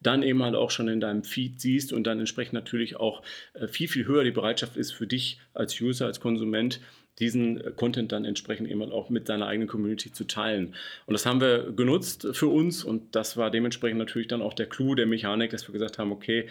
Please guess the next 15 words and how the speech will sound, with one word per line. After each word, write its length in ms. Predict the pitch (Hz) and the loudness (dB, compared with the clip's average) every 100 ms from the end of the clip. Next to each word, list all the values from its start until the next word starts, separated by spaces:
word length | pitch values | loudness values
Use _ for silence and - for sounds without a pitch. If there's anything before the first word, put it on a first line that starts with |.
| - - | -12 -8
klar, 220 | - 110 | -2 -2
Qualität 560 | - 113 127 127 131 127 | 0 0 0 2 2 0
ist 240 | - 139 | -4 -6
das 140 | 113 - | -6 -4
eine. 460 | 110 120 139 139 - _ _ - - | 0 2 2 0 -6 _ _ -12 -4
Das 160 | 120 107 | 0 2
machen 280 | 104 113 117 | 2 2 0
dann 100 | 120 | 0
entsprechend 460 | 117 - 120 120 | -2 -2 0 0
eben 120 | 120 | 2
halt 120 | 113 113 | 0 0
auch 160 | 117 | -4
die 260 | - 117 110 - - | -2 -4 -4 -10 -6
Profis, 480 | - 113 123 113 - | 0 0 0 -4 -4
äh, 300 | 120 110 | -2 -2